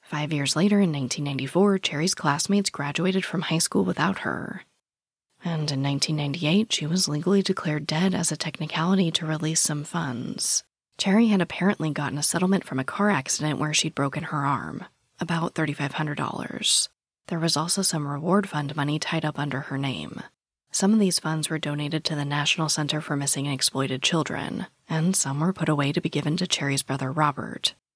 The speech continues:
It's reported that it took the judge less than fifteen minutes to grant the request to have her legally declared dead.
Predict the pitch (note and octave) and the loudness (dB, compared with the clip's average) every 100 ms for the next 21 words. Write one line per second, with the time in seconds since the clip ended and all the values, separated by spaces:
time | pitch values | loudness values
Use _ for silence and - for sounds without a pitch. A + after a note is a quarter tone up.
0 | _ _ _ - F3 - G#3+ - F3+ A3+ | _ _ _ -4 -2 0 -2 0 2 4
1 | G#3+ G3 E3 F3 - G3+ - C#3+ F#3 F#3+ | 4 0 2 0 0 -2 -2 -4 -2 -2
2 | D#3 D#3 - F#3 - - F3+ - - F3+ | 0 0 2 2 0 -2 -2 -2 0 2
3 | E3+ D3 E3+ - - C#3+ D3 D#3+ E3+ D#3 | 2 2 2 2 0 0 0 0 -2 -4
4 | - D3+ E3 E3 D#3 F3 E3 D#3 C#3 C3+ | -2 0 0 0 -2 -2 0 0 0 -2
5 | D#3 D3 D3 - C#3+ D3+ - - - - | -2 0 -2 -2 -4 -2 -4 -4 -6 -10